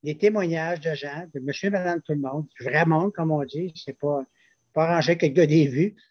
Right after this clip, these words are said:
que, qui ont eu des résultats avec ça. Donc, le but de la soirée, c'est juste d'écouter. Peut-être que c'est pas pour vous, je ne sais pas,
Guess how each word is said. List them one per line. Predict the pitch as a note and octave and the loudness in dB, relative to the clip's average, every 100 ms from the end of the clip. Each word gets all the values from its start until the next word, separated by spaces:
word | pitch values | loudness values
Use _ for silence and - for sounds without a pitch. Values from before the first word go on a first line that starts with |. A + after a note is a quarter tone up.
| _ _ _ _ | _ _ _ _
que, | D#3 D#3+ A3 - _ _ _ _ _ - | 2 2 0 -6 _ _ _ _ _ -4
qui | E3 | 2
ont | D#3+ | 4
eu | G3 | 4
des | G3 E3+ | 4 4
résultats | E3+ F#3 D#3+ D#3+ F3+ | 4 0 0 0 0
avec | D3 - | -2 -8
ça. | - D3 _ D3 | -14 -20 _ -8
Donc, | C#3 C#3+ D3 | -4 -2 0
le | C3+ | 2
but | F3 | 2
de | G#3 | 2
la | D#3+ | 2
soirée, | E3 D#3 C3+ F3+ | 2 0 0 -2
c'est | D3 | -4
juste | B2 F3 E3+ - _ _ _ _ _ | -6 -6 -8 -12 _ _ _ _ _
d'écouter. | C3 F3+ - - E3 A3 B3 _ _ - | -4 -4 -4 -2 0 0 -4 _ _ -6
Peut-être | C#3+ G3+ A3 | 2 2 2
que | |
c'est | E3+ | -2
pas | E3 F3 | 0 0
pour | F3+ C#3 | 0 -4
vous, | C3+ E3 E3 | -4 -6 -2
je | E3 | -4
ne | |
sais | E3 F3 | -2 -6
pas, | - D#3+ | -4 -6